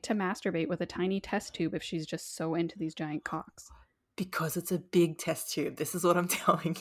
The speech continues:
Speaker 2: you.
Speaker 1: Okay, so it's a comically large test tube. It's like the ones that you get with a Halloween costume if you're a mad scientist.
Speaker 2: <laughs>
Speaker 1: Have you ever
Speaker 2: No.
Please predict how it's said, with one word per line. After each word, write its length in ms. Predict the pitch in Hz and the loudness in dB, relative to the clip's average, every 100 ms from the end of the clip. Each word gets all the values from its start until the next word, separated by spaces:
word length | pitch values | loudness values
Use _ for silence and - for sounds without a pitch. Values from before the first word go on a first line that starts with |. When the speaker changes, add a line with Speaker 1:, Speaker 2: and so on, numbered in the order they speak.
| - | -2
Speaker 2:
you. 120 | - - - - _ _ _ _ _ | -2 -2 -8 -8 _ _ _ _ _
Speaker 1:
Okay, 260 | 226 220 - | 4 4 4
so 160 | - | 6
it's 140 | 180 196 | 8 6
a 40 | |
comically 540 | - - 175 190 185 | 10 10 10 6 4
large 320 | 170 170 170 - | 6 6 6 2
test 320 | - - - | -2 -2 0
tube. 160 | 170 | 2
It's 160 | - - | 2 4
like 240 | 185 175 - | 6 6 2
the 140 | - 185 | 2 6
ones 280 | 175 180 | 6 6
that 100 | - | 4
you 80 | 175 | 2
get 220 | 175 165 | 2 2
with 180 | 180 175 | 2 2
a 60 | 175 | 2
Halloween 380 | 170 165 160 151 | 2 2 2 0
costume 460 | - 165 - - - - _ _ | -4 -6 -6 -8 -10 -14 _ _
if 140 | 196 | -2
you're 140 | 196 180 | 2 2
a 20 | |
mad 300 | 175 156 160 | 4 2 2
scientist. 640 | 165 165 170 - - - - - - _ _ _ _ - | 0 0 -2 -4 -6 -10 -12 -12 -16 _ _ _ _ 6
Speaker 2:
<laughs> 20 | 480 - - - 1077 1077 - 403 381 | 6 6 -6 -6 0 0 4 4 4
Speaker 1:
Have 100 | 254 | 4
you 80 | 277 359 | 8 8
ever 80 | - 679 698 - - 494 539 508 480 | 6 -4 -10 -14 -12 -10 -8 -4 8
Speaker 2:
No. 220 | - - | 10 12